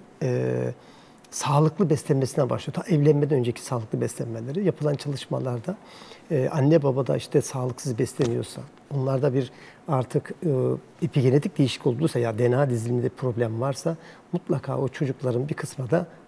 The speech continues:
bu epigenetik olarak, genetik değil ama epige-, epigenetik olarak aktarıldığı görülmüş. Obezite de çok çok önemli.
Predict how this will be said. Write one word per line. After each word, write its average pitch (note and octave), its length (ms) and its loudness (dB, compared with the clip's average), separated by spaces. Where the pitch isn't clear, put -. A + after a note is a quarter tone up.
bu D#3+ 100 6
epigenetik C#3 560 2
olarak, A#2 300 -2
genetik D3 380 2
değil F3+ 200 6
ama F3 180 -2
epige-, C#3+ 360 4
epigenetik D3 520 4
olarak C#3+ 260 0
aktarıldığı C#3 540 2
görülmüş. B2 480 4
Obezite C#3+ 340 2
de D#3+ 140 6
çok - 240 -4
çok - 160 2
önemli. C3 380 2